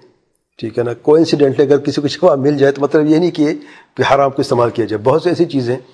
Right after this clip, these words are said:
بعض لوگوں کو شراب پینے میں جو ہے نا درد چلا جاتا ہے یا کوئی بیماری سے، اے، شفا مل جاتی ہے، جبکہ بیماری کی جڑ ہی شراب ہے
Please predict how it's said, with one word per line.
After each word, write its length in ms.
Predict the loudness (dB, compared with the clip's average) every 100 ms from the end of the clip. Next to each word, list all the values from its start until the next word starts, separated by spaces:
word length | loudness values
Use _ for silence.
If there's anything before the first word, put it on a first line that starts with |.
| _
بعض 160 | 0 2
لوگوں 200 | 2 0
کو 40 |
شراب 280 | 2 2 2
پینے 200 | 0 2
میں 120 | 2 -2 -10 -10
جو 80 | 0
ہے 60 | 2
نا 60 | 4
درد 160 | 2 2
چلا 160 | 2
جاتا 280 | 4 2 2
ہے 60 | 2
یا 60 |
کوئی 160 | 2 -2 -4 -12 _ _ -4
بیماری 300 | 0 0 0
سے، 220 | -2 -4 -8 -20 _ -14
اے، 340 | -6 -6 -6
شفا 280 | -6 0 0
مل 120 | 0
جاتی 220 | -4 -4
ہے، 60 | -2
جبکہ 220 | 0 0
بیماری 600 | -4 -8 -8 0 2 2
کی 80 | 0
جڑ 220 | 0 0
ہی 60 | -2
شراب 340 | -2 -2
ہے 40 | -4